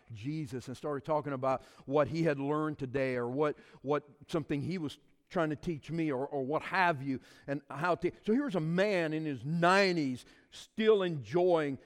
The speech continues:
the very basic concept of worship and going to church and being with the believers and being the church. And man, seeing him, and then he got baptized, remember? Not long ago. Seeing him say,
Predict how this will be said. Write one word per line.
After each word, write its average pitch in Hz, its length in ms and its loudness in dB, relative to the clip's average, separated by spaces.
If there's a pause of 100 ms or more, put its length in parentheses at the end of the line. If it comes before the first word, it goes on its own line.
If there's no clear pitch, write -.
(200)
the 139 80 2
very 160 560 2 (240)
basic 156 520 -2
concept 131 720 -6
of 101 160 -6
worship 127 680 -4 (160)
and 104 160 -12
going 123 280 -6
to 117 80 -8
church 139 400 -6
and 95 180 -12
being 151 240 -2
with 151 160 -4
the 139 80 -6
believers 131 580 -6 (220)
and 110 220 -10
being 139 300 -4
the 120 60 -6
church. 113 260 -16 (1300)
And 123 100 -8
man, 170 240 -4
seeing 294 540 0
him, 208 520 -2 (500)
and 208 120 4
then 311 80 2
he 320 60 -4
got 262 240 -2
baptized, 180 600 -4
remember? 220 520 -4 (580)
Not 247 180 -4
long 240 200 -2
ago. 190 280 -2 (160)
Seeing 330 540 4
him 277 420 2
say, 180 520 0